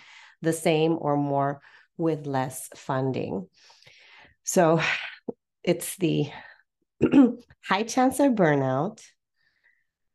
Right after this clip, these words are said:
the monetary or financial issues. Then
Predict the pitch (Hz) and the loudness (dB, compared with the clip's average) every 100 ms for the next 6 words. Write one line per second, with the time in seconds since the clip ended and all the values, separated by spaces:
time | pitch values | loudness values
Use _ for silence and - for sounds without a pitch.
0 | _ 170 160 151 - - - 175 165 165 | _ -4 0 0 -2 -10 0 4 6 4
1 | 220 247 - 196 180 185 180 156 156 143 | 2 0 0 0 2 2 2 -2 -2 -2
2 | 139 147 - 233 - 151 143 - 131 131 | 0 -2 -4 -6 -4 -6 -8 -8 -6 -4
3 | 185 240 - - _ _ _ _ _ _ | -6 -8 -12 -18 _ _ _ _ _ _
4 | _ _ _ 185 160 147 156 202 254 | _ _ _ -4 0 2 2 2 2